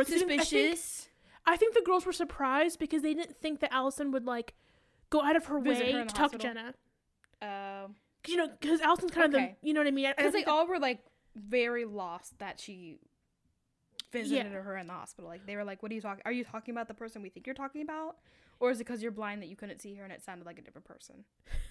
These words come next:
Speaker 1: Wow, a lot of different theories here. Um,
Speaker 2: Yeah,
Speaker 1: but
Speaker 2: and
Speaker 1: what
Speaker 2: just, but again,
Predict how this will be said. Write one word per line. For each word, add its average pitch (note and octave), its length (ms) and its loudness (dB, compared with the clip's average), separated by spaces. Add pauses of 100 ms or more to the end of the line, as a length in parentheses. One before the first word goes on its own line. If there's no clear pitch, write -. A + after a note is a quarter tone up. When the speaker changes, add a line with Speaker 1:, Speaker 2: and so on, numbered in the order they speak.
(500)
Speaker 1:
Wow, E4+ 140 0
a G3+ 120 -12
lot B3+ 160 -2
of D#4+ 60 2
different D#4 240 -6
theories B3 320 -4
here. - 240 -16 (560)
Um, C#4+ 280 4
Speaker 2:
Yeah, G#3 220 -4 (200)
Speaker 1:
but F4 100 2
Speaker 2:
and D4 100 2
Speaker 1:
what F#4 120 10
Speaker 2:
just, - 160 -6
but D#4+ 100 4
again, C4+ 540 4